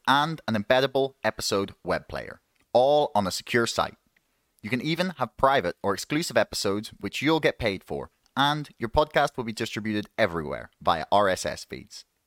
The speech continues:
Your listeners will get unlimited downloads, you'll get access to unique listener reports, and their analytics are second to none. And on top of all of that, you get twenty-four seven world-class customer support. Disctopia will give you creative freedom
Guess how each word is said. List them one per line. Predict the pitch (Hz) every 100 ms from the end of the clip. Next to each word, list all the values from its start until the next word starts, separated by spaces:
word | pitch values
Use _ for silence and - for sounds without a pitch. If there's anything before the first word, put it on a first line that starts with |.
| _ _ _ _
Your | - 127
listeners | 143 - 208 233
will | 123
get | 113 -
unlimited | 127 151 151 135 113
downloads, | 107 120 160 202 - _ _
you'll | 135
get | 147 -
access | 131 - 180 175
to | - 120
unique | 113 143 185 - -
listener | 139 - 131
reports, | 117 - 135 - - - _ _ 120
and | 123
their | 156 -
analytics | 165 147 127 120 - -
are | -
second | - 117 - 113 107 -
to | 113
none. | 90 69 - _ _ _ _ - -
And | 123
on | 127
top | 175 143
of | - -
all | 160 190
of | 180
that, | 135 107 - _ -
you |
get | 107 -
twenty-four | - 170 202 - 175
seven | - 120 120 120 -
world-class | 107 151 170 - 117 110 - - -
customer | 95 - 92
support. | 87 - - 73 - _ _ -
Disctopia | 160 - 180 180 123 117 147 -
will | 117
give | 127 110
you | 107
creative | - 143 151 156
freedom | 123 92 -